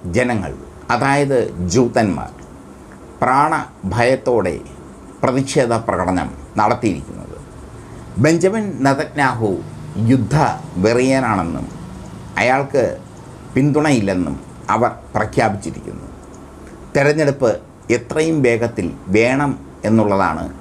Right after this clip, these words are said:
അവരുടെ ആവശ്യം. അവർ തെരുവിലിറങ്ങിയിരിക്കുന്നു. തെരുവിലിറങ്ങി അവർ ബെഞ്ചമിൻ നെതന്യാഹുവിന് നേരെ പ്രതിഷേധം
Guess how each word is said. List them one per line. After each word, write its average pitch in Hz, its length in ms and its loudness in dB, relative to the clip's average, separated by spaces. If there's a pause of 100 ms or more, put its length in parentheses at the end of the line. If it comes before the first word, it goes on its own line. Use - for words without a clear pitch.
(140)
അവരുടെ 95 340 2 (400)
ആവശ്യം. 90 420 -4 (1000)
അവർ 131 200 2 (460)
തെരുവിലിറങ്ങിയിരിക്കുന്നു. 98 1120 0 (760)
തെരുവിലിറങ്ങി 147 720 2 (380)
അവർ 110 180 2 (360)
ബെഞ്ചമിൻ 127 400 4 (200)
നെതന്യാഹുവിന് 131 1000 0
നേരെ 67 260 -2 (460)
പ്രതിഷേധം 101 640 -2